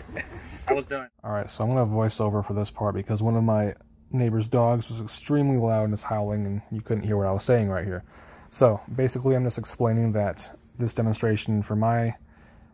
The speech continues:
Speaker 2: um, example of getting sprayed, it's at a farther distance, and it'll showcase how your pepper spray gives you some range and distance to use. You don't have to do it super up close necessarily.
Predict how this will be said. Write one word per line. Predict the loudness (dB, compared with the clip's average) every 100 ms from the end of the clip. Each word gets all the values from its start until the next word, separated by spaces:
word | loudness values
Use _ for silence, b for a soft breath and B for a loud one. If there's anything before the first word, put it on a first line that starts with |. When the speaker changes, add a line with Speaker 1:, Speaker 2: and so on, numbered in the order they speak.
| b b -20 -6
Speaker 2:
um, | -2 0 0 0
example | 0 0 2 2
of |
getting | 2 2
sprayed, | 0 0 2 2 -2 -8
it's | -6
at | -4
a |
farther | 0 2 2
distance, | 2 -2 -2 -4 -6 -10 -16 B B -20 -20 -16 -4
and | 0
it'll | 2 0
showcase | 0 0 0 -2
how | -2 0 2 2 0 -2 b b b b b b b -20 -10
your | -2 2
pepper | 4 2
spray | 2 2
gives | 4 4
you | 4
some | 2 2
range | 2 2 2
and | 0
distance | 0 -2 -4 -4 -6 -14 -12
to | -4
use. | 0 0 0 -4 -2
You |
don't | 0
have | 0
to | 0
do | 0
it | -2
super | -4 -2
up | -2
close | 0 0 0
necessarily. | -2 -6 -4 -2 -2 -4